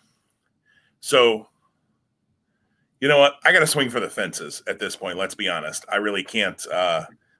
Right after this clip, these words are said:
totally play it safe here and with three shows to go. So I'm gonna go Cameron Grimes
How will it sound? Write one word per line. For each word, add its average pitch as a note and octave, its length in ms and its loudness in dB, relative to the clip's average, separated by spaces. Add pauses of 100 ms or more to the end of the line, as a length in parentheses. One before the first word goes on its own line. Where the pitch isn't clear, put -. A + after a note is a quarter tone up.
(420)
totally G#2 300 -2
play F#2+ 220 -2
it E2 100 -6
safe G2+ 280 0
here F#2+ 180 0
and F2 260 -2
with F#2 160 -8
three G#2+ 200 -4
shows G2 280 -8
to G2 80 -10
go. F#2+ 160 -4
So - 300 -8
I'm D3+ 120 -2
gonna G#3 140 0
go D3+ 180 2
Cameron A2+ 460 -2
Grimes D#2 580 -6